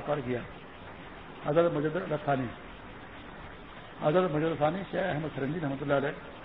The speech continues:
یہاں دفن ہے، سرہند ہے، یہ لاہور سے کے قریب ہی ہے، مشرقی پنجاب میں ہے سرہند شریف۔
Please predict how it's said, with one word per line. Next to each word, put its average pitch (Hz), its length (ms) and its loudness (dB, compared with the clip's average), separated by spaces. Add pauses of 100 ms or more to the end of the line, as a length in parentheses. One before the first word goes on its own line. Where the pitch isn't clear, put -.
(1200)
یہاں 160 320 6 (220)
دفن 170 240 2
ہے، 156 180 6 (1500)
سرہند 175 420 6
ہے، 170 200 8
یہ 165 320 6 (1500)
لاہور 160 340 12
سے 180 100 6 (260)
کے 180 100 4
قریب 190 280 8
ہی 139 80 4
ہے، 131 60 4 (120)
مشرقی 156 340 -2
پنجاب 143 340 8
میں 123 140 -2
ہے 101 60 -6 (1080)
سرہند 147 300 4
شریف۔ 131 240 -2